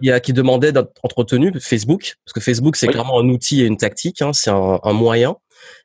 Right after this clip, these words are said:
Speaker 1: Et tu as une stratégie qui est le webinaire, mais au-delà de, des outils qu'on va utiliser pour en faire et tout, qui est le live et l'engagement,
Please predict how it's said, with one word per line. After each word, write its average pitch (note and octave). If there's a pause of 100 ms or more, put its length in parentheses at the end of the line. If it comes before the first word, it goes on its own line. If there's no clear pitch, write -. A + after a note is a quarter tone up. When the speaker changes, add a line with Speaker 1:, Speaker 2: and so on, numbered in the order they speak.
(120)
Speaker 1:
Et D#3
tu C3+
as C3
une B2
stratégie D3+
qui B2
est A#2+
le A2
webinaire, A#2+
mais G#2+
au-delà C#3
de, A#2+
des A2+
outils B2
qu'on A#2
va G#2
utiliser A2+
pour G#2
en G#2+
faire -
et A2
tout, D#3
qui C#3
est B2
le A2
live B2+
et A2+
l'engagement, G#2